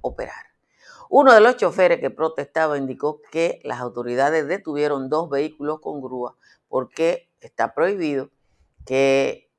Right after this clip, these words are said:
además del corredor, operen otros servicios.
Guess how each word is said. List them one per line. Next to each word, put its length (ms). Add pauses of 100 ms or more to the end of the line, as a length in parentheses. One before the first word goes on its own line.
además 580
del 400
corredor, 680
operen 720
otros 680
servicios. 1000